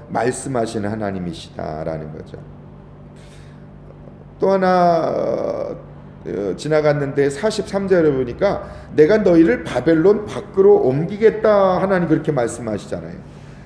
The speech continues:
어, 그래서 바벨론 밖으로 옮겨지는 것은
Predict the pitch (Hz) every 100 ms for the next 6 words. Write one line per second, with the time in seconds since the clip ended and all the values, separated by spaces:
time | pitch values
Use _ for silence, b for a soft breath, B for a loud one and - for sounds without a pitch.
0 | B B B - - - - - 185 196
1 | 226 220 - 147 190 214 214 220 214 -
2 | 151 147 202 208 214 - 143 190 214 226
3 | 220 208 214 208 208 208 208 202 233 262
4 | 254